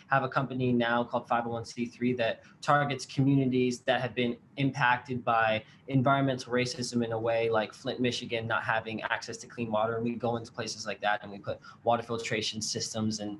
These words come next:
such in those types of places. And we actually just put one in Skid Row, and we're working on the, uh, video for that right now. Um, but Doctor Goff, I just wanna dive in with you on the state of the world right now.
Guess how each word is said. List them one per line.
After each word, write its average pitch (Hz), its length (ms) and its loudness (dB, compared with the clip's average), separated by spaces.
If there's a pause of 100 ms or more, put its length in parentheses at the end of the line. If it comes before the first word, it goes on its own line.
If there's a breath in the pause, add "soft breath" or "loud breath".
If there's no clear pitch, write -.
(160 soft breath)
such - 540 -2
in 123 100 4
those 113 220 -2
types 104 180 -2
of 101 60 -8
places. 107 320 -6
And 110 80 -4
we 113 60 0
actually 131 260 0
just 123 180 -4
put - 180 -2
one 123 140 0
in 117 80 0
Skid 110 340 -2
Row, 104 280 2
and 101 100 -2
we're 107 80 -6
working 107 320 -6
on 104 100 -4
the, 104 160 -6
uh, 90 120 0 (120)
video 104 280 -6
for - 120 -14
that 95 200 0
right 82 160 -4
now. 85 280 -4 (460 soft breath)
Um, 135 280 2
but 147 100 0
Doctor 180 260 4
Goff, 135 400 4
I 156 80 6
just 202 160 -2
wanna 196 160 4
dive 135 460 4
in 135 260 2
with 131 180 0
you 135 100 4
on 127 100 2
the 117 40 2
state 131 260 0
of 123 100 -4
the 117 80 -2
world 113 340 0
right 139 160 2
now. 156 340 2